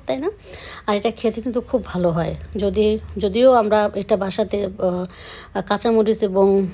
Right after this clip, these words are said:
ইয়ার সস দিয়ে খাওয়া হয়েছে, ধনিয়া পাতার। আর সুন্দর করে প্লেটটা আমি সাজিয়ে নিলাম।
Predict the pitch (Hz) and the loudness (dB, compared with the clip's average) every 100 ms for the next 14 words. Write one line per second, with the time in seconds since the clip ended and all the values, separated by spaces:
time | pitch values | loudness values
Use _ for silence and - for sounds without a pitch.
0 | - 220 202 190 185 - 208 190 180 208 | -6 0 4 4 2 -2 0 0 2 0
1 | 202 202 196 196 180 170 - 240 233 190 | 2 2 2 2 0 -2 -2 -2 -2 0
2 | 190 185 185 220 330 - - - - - | 0 0 -2 -2 -2 -10 -20 -20 -20 -8
3 | 180 180 - 214 208 202 214 202 202 196 | -4 -4 -6 -6 -6 -4 -6 -4 -6 -4
4 | 202 196 214 - 208 196 208 208 226 | -4 -2 -4 -4 -4 -2 -2 0 -2